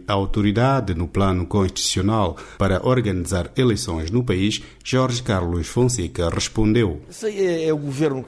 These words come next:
Speaker 2: que está neste momento. Suponho que as eleições têm uma data previsível para dois mil e dezoito, mas até lá eu creio que tem que se chegar a entendimentos necessários para que se possa viabilizar as eleições.
Speaker 1: Entretanto, perante o impasse para a implementação do acordo de Conakry,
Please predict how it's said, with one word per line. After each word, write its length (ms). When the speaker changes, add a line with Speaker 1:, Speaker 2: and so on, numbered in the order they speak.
Speaker 2:
que 40
está 200
neste 240
momento. 340
Suponho 300
que 40
as 120
eleições 500
têm 100
uma 120
data 280
previsível 480
para 480
dois 120
mil 160
e 20
dezoito, 500
mas 120
até 200
lá 160
eu 80
creio 260
que 460
tem 120
que 80
se 100
chegar 340
a 40
entendimentos 560
necessários 640
para 120
que 80
se 60
possa 200
viabilizar 440
as 80
eleições. 400
Speaker 1:
Entretanto, 680
perante 380
o 60
impasse 520
para 200
a 40
implementação 640
do 120
acordo 420
de 80
Conakry, 600